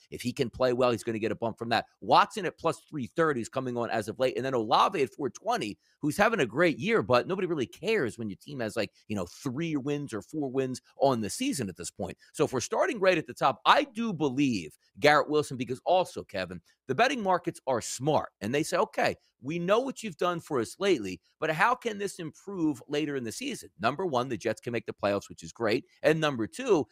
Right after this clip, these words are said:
it looks like you have a quarterback in Mike White who's more adept to delivering the football and getting it into Garrett Wilson's hands. If we take a look at Wilson, last six games,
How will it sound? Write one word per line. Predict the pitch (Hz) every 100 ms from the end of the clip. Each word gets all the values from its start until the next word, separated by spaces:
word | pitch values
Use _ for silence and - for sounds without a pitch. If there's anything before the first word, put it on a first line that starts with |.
| -
it | 131
looks | 147 180
like | 180 170
you | 165
have | 143
a |
quarterback | - 175 156 143
in | 143
Mike | 139 135 -
White | 151 185 -
who's | 123 120
more | 135
adept | 120 139 143 -
to | 135
delivering | 117 110 143 - 147 120
the | 110
football | 202 - 131 127 - -
and | 156
getting | 143 147 143
it | 139
into | 143 131
Garrett | 113 127 127
Wilson's | 131 120 98 -
hands. | 214 143 - - -
If | 123
we | 139
take | - 196
a | 202
look | 190
at | 123
Wilson, | 175 208 156 127
last | 151 196
six | 196 -
games, | 202 180 135